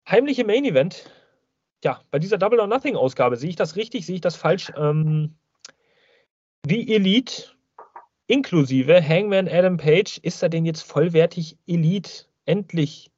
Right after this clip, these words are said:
nach all dieser Zeit. Ähm, gegen Blackpool Combat Club und, äh, ja, Anarchy in the Arena habe ich schon gesagt, also nach Hardcore-Regeln, Anywhere,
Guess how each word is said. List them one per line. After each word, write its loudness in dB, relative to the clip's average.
nach -2
all 4
dieser 6
Zeit. 0
Ähm, 4
gegen 2
Blackpool 0
Combat 2
Club -2
und, 2
äh, 0
ja, 0
Anarchy -4
in -2
the 4
Arena 2
habe 2
ich -4
schon -2
gesagt, 2
also 0
nach -4
Hardcore-Regeln, 0
Anywhere, 4